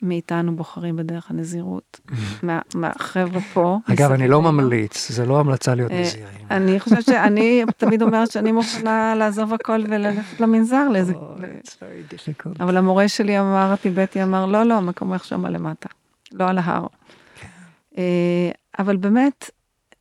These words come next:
Speaker 1: איך אנחנו יכולים להגיע לזה? מה עלינו לעשות בתוך ההוויה שאנחנו חיים בה, שהיא באמת נהיית יותר ויותר עמוסה?
Speaker 2: כן.
Speaker 1: אני רואה את הנכדים שלי שהם ילדים קטנים, כמה, איזה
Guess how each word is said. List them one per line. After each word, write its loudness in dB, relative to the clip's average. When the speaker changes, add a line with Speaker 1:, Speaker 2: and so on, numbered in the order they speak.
Speaker 1:
איך -2
אנחנו 0
יכולים 0
להגיע 0
לזה? 0
מה 2
עלינו 2
לעשות -4
בתוך -8
ההוויה -4
שאנחנו -8
חיים -6
בה, -4
שהיא -6
באמת -2
נהיית 0
יותר -2
ויותר -2
עמוסה? -4
Speaker 2:
כן. -14
Speaker 1:
אני 0
רואה 2
את -8
הנכדים 0
שלי 0
שהם -2
ילדים -2
קטנים, 0
כמה, -2
איזה -2